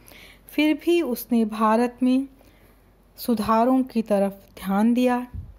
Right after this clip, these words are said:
उसके समय में कंपनी की आर्थिक स्थिति संतोषजनक थी, इसीलिए डलहौजी के द्वारा विभिन्न आर्थिक योजनाओं में धन लगाना भी संभव हो पाया।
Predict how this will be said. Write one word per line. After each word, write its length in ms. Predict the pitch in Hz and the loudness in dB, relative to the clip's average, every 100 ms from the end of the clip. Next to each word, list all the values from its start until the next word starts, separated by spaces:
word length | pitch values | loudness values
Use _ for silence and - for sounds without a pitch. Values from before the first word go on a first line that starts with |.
| _ _ - _ - - - _ _ - | _ _ -20 _ -20 -20 -20 _ _ -8
उसके 360 | 262 - - 370 | -6 -2 0 0
समय 360 | 370 269 220 | 2 2 2
में 240 | 196 175 165 _ _ _ _ | 2 -2 -4 _ _ _ _
कंपनी 460 | 233 240 233 311 339 330 | 0 0 0 -4 -4 -4
की 140 | 302 - - | -8 -8 -4
आर्थिक 460 | 233 233 - 330 - | -2 -2 -2 -4 -2
स्थिति 480 | 247 - 247 240 247 | -6 -2 -2 0 -2
संतोषजनक 880 | 233 214 214 233 233 233 226 220 254 | 0 -2 0 0 2 2 0 2 0
थी, 360 | 254 - 247 240 - - - - _ | -4 -6 -6 -6 -20 -20 -20 -20 _
इसीलिए 580 | - 233 - 330 302 285 | -8 -4 0 2 2 2
डलहौजी 720 | 240 226 214 208 208 214 294 302 | 2 2 0 2 0 0 0 -2
के 260 | - 240 | 0 -2
द्वारा 380 | 226 214 202 208 | 0 0 2 0
विभिन्न 480 | 196 214 220 285 294 | -2 -4 -2 -4 -4
आर्थिक 800 | 277 240 214 214 - - 240 - | -6 -6 -6 -6 -12 -12 -6 0
योजनाओं 720 | 226 208 202 - 202 214 240 | 2 2 0 -2 0 2 2
में 220 | 214 180 - - - - - - _ 226 | 0 -4 -10 -20 -20 -20 -20 -20 _ -6
धन 260 | 226 277 | 0 2
लगाना 500 | 277 233 208 208 214 | 2 2 0 0 0
भी 200 | 214 247 | -2 -4
संभव 520 | 254 - 202 196 226 269 | -6 -4 -4 -2 -4 -4
हो 100 | 233 | -4
पाया। 420 | 190 190 170 165 | -4 -6 -8 -8